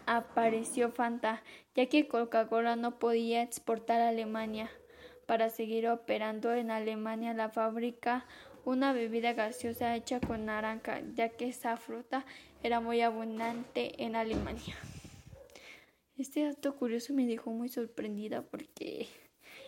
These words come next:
imagínense cómo Fanta surgió,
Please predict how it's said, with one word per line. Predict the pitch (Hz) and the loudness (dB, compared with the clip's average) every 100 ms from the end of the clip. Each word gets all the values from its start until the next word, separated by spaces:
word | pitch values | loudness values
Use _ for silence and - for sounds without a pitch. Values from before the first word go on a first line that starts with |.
| - | -4
imagínense | 240 226 262 269 262 233 226 | -2 0 2 0 0 -4 -4
cómo | 226 233 277 - _ | -2 -2 -2 -6 _
Fanta | - 214 208 233 | -4 -2 0 -2
surgió, | 233 214 - - 285 226 - | -2 -4 -4 -6 -2 -2 -4